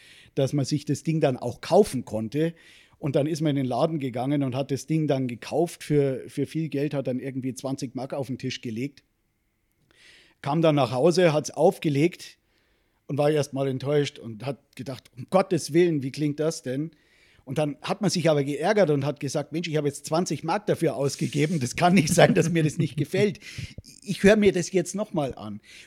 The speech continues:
Und gerade diese komplexe Musik braucht halt auch ein mehrmaliges Hören, das zündet nicht beim ersten Mal. Und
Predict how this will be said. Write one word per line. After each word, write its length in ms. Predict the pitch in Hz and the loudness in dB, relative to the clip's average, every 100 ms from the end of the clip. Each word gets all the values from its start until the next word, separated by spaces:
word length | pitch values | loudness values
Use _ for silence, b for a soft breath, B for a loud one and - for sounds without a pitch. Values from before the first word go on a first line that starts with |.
| B | B
Und 320 | 151 156 151 - _ - 156 | 2 2 0 -6 _ -20 -8
gerade 360 | 151 139 190 147 | -4 0 0 0
diese 240 | 151 147 | -4 -4
komplexe 480 | - 143 156 175 156 | -4 -4 -4 -4 -4
Musik 420 | 139 - 156 - | -4 -4 -8 -10
braucht 440 | 120 143 208 - | -6 -4 -4 -8
halt 280 | 131 120 - | -8 -8 -8
auch 400 | 120 135 143 - _ _ _ _ _ - - _ _ - | -6 -6 -6 -20 _ _ _ _ _ -20 -20 _ _ -6
ein 140 | 143 | -2
mehrmaliges 640 | 151 180 165 139 139 131 147 | 2 2 2 0 -2 -4 0
Hören, 280 | 156 143 | 2 2
das 160 | 120 - - - | -2 -12 -18 -2
zündet 460 | 180 185 123 - | 0 2 -2 -4
nicht 300 | 143 147 - | -4 -4 -4
beim 180 | 127 120 | -6 -4
ersten 400 | 135 139 - 123 | -4 -6 -6 -6
Mal. 320 | 123 120 104 B B B B B B B - | -6 -6 -8 B B B B B B B 0
Und 640 | 151 139 143 143 135 - | 2 4 2 -2 -6 -16